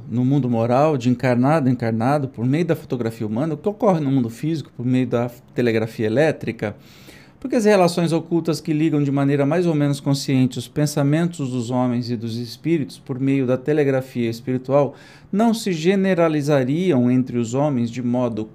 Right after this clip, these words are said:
consciente. Eh, ele fica, tá fazendo uma referência muito legal e que eu lembrei de, de algo interessante.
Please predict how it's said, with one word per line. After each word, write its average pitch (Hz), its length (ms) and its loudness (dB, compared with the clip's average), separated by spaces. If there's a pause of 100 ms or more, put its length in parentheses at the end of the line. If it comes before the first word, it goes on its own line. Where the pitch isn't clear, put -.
(120)
consciente. 160 1080 -4 (640)
Eh, - 280 -4 (180)
ele 160 240 0
fica, 185 420 2 (720)
tá 107 80 -8
fazendo 139 320 -6
uma 147 160 -2
referência 127 540 -4
muito 127 260 -6
legal 110 440 -4 (120)
e 135 240 -6
que 151 720 -6 (640)
eu 131 120 -4
lembrei 143 760 0
de, 143 420 -8 (100)
de 135 200 -4
algo 139 580 -2
interessante. - 1080 -6